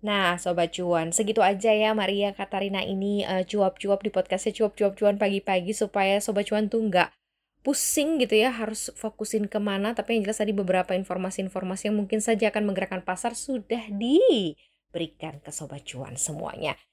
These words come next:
Permintaan saya cuma satu, Sobat Cuan, tetap semangat, harus semangat dan selalu semangat. Semangat jangan pernah luntur ya, kita harus sama-sama berjuang menghadapi kondisi ini di tengah pandemi. Jangan lupa dengerin podcastnya Cuap-Cuap Cuan di Spotify, Apple Podcast, dan juga Google Podcast.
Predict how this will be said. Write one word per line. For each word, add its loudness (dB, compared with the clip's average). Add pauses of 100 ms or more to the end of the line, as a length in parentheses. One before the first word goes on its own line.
(340)
Permintaan 4
saya 2
cuma -4
satu, -2
Sobat 2
Cuan, 2
tetap -8
semangat, -6
harus -4
semangat -4
dan -2
selalu -4
semangat. -4
Semangat -2
jangan 0
pernah -2
luntur 0
ya, 6 (240)
kita -4
harus -12
sama-sama -6 (320)
berjuang 4
menghadapi -2
kondisi -6
ini -4
di -8
tengah -12
pandemi. -12
Jangan 0
lupa 4
dengerin 4
podcastnya -2
Cuap-Cuap -2
Cuan -2
di 0
Spotify, 0
Apple 2
Podcast, -2
dan -4
juga 0
Google -2
Podcast. 0